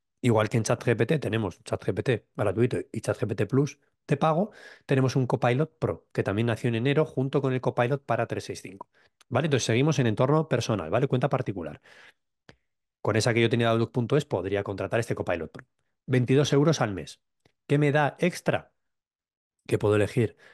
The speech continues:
una versión un poquito más avanzada de G P T, en este caso G P T cuatro Turbo, que tampoco marcaría mucho la diferencia. <clears throat> Esto lo teníamos en el cuadro de la semana, en la presentación de la semana pasada, quienes estuvierais, ¿vale? Haciendo esta comparativa.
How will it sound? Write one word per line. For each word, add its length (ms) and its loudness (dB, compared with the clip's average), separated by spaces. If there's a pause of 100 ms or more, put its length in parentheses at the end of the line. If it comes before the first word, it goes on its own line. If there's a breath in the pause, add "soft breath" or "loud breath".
(380 soft breath)
una 200 4
versión 280 0
un 60 -6
poquito 320 -4
más 160 0
avanzada 300 0
de 60 0
G 120 -2
P 100 0
T, 260 -2
en 140 -4
este 160 -6
caso 200 -4
G 60 -4
P 80 -8
T 80 -4
cuatro 240 -4
Turbo, 400 2 (280)
que 80 -2
tampoco 260 -2
marcaría 320 -2
mucho 180 -6
la 60 -2
diferencia. 460 0 (220 loud breath)
<clears throat> 240 -20
Esto 360 0
lo 60 4
teníamos 340 0
en 80 -2
el 140 -4
cuadro 280 2
de 60 2
la 60 0
semana, 340 -4
en 80 -6
la 80 0
presentación 360 -6
de 40 -4
la 60 -2
semana 260 -8
pasada, 220 -4
quienes 180 -4
estuvierais, 540 -4
¿vale? 180 -2
Haciendo 200 -6
esta 160 -6
comparativa. 540 -4